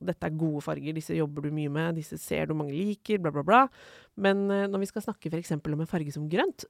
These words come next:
som jeg er veldig begeistret for, så er jo litt av gleden er kanskje å også, eh, skjønne hvordan jeg skal velge på en måte de fargene jeg liker, hvis du forstår.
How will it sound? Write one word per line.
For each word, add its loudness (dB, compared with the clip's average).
som -2
jeg -2
er -4
veldig -4
begeistret -6
for, 2
så 6
er 6
jo 4
litt 0
av 0
gleden 4
er -2
kanskje -2
å -14
også, 0
eh, -2
skjønne 2
hvordan 4
jeg -2
skal 0
velge 4
på 0
en 2
måte 0
de -4
fargene -2
jeg 2
liker, 4
hvis -8
du -4
forstår. 0